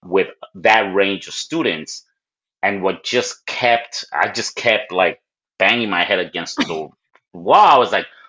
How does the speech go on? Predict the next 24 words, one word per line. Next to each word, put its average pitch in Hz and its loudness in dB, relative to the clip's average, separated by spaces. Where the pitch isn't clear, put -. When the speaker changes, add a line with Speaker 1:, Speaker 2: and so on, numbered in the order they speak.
Speaker 1:
Why 117 0
are 98 -2
the 92 -12
schools - -10
doing 131 -6
this? - -16
Why 139 4
couldn't 127 0
the 104 -2
schools 113 -2
really 113 2
focus 87 -2
on 92 0
the 90 -2
connections 107 -4
and 85 -6
well-being 92 -2
and 85 0
really 127 6
Speaker 2:
Mm. 92 -4
Speaker 1:
looking 98 0
at 80 -6
how 95 2
teachers 110 -2